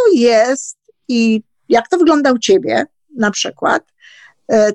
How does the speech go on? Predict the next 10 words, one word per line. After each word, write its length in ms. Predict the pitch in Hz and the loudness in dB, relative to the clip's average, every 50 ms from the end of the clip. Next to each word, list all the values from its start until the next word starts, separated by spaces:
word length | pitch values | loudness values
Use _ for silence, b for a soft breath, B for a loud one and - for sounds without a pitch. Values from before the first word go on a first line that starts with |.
| - | -6
cały 500 | _ - - - 349 359 370 370 370 339 | _ -16 -6 -2 0 0 0 0 0 -2
czas 440 | - - 277 277 285 277 - - - | -2 -2 -2 -2 -2 -4 -6 -10 -14
coś 440 | - - 214 208 208 214 - - - _ _ | -6 -4 -2 -2 -2 -4 -6 -12 -18 _ _
ulepszać, 800 | 202 196 104 101 - - - - - - - - - - - - - | -4 -2 -2 -4 -4 -2 -2 -2 -2 -2 -4 -12 -16 -16 -18 -18 -10
cały 380 | - 214 208 226 240 240 247 240 | -6 -2 0 0 0 -2 -4 -6
czas 460 | - 214 196 202 220 220 - - - | -4 -4 -2 -2 -2 -4 -6 -14 -14
coś 540 | _ - 190 190 196 202 - - - - - - | _ -6 -4 -4 -4 -6 -8 -10 -14 -16 -16 -10
doskonalić, 920 | 233 202 196 - - 202 196 190 196 233 226 - 196 190 - - - - | -8 -8 -8 -8 -6 -6 -4 -4 -4 -4 -6 -6 -8 -14 -18 -20 -20 -14
cały 360 | - - 214 220 226 233 226 | -10 -6 -4 -2 -2 -2 -4
czas 540 | - 202 196 208 208 - - - - - | -4 -4 -4 -4 -4 -8 -14 -18 -20 -20